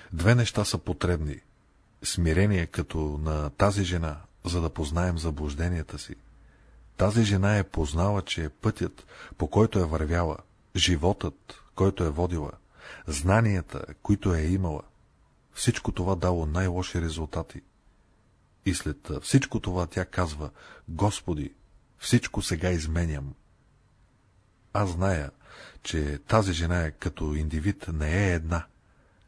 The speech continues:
Тя е изменила своя живот. После е станала една отлична работница на Христовото дело.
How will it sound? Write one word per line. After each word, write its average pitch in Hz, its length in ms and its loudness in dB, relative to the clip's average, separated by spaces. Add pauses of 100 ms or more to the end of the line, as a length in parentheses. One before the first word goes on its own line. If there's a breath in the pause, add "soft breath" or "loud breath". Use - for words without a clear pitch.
(180)
Тя 98 220 4
е 90 80 4
изменила 80 480 0
своя 90 280 0
живот. 80 480 -8 (420 loud breath)
После 107 320 4
е 80 60 2
станала 95 420 4
една 85 220 2
отлична 92 560 -2
работница 85 580 -2
на 76 280 -4
Христовото 92 640 0
дело. 78 320 -4